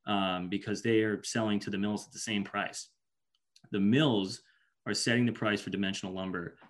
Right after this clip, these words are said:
because they cannot keep up with the extreme demand. And so, you know, basically what that means is we're paying more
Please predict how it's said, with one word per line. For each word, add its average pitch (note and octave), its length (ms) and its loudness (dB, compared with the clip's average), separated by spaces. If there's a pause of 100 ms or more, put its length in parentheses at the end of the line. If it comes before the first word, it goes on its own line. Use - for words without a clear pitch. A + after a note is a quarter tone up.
because G2+ 220 -2
they G2+ 80 0
cannot A#2 480 2
keep G2+ 300 -4
up F#2 160 -6
with - 140 -8
the F#2 360 -6 (100)
extreme G#2 460 -2
demand. F2 420 -8 (380)
And G2 160 -4
so, F#2 560 -4
you G2+ 120 -4
know, F2 180 -6
basically A2+ 500 0
what F#2+ 220 -4
that F#2 160 -2
means G2 300 0
is F2 260 -8 (420)
we're A#2+ 220 4
paying A#2+ 340 2
more G2+ 460 0